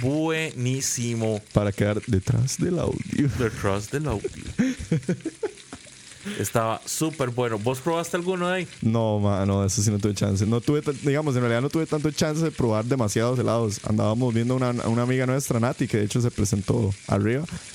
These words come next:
Speaker 2: pero sí me quedé con la gana de bastantes. Pero sí vi, noté esos que eran con guaro.
Speaker 1: Sí. Esa gente tenía varios,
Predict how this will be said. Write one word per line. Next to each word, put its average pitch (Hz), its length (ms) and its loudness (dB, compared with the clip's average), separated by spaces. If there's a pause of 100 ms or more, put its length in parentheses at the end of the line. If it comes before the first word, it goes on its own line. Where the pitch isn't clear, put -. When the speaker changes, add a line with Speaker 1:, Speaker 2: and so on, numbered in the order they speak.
(140)
Speaker 2:
pero 110 160 4
sí 104 100 2
me 120 120 2
quedé 120 180 0
con 120 180 0
la 107 80 2
gana 104 240 2
de 107 60 2
bastantes. 98 500 0
Pero 110 200 2
sí 123 140 2
vi, 135 100 2
noté 131 400 0
esos 131 200 -2
que - 100 -2
eran 123 120 0
con 117 180 0
guaro. 101 260 2 (280)
Speaker 1:
Sí. 113 160 -2 (520)
Esa 135 240 0
gente 165 220 -2
tenía 131 260 0
varios, 156 440 -2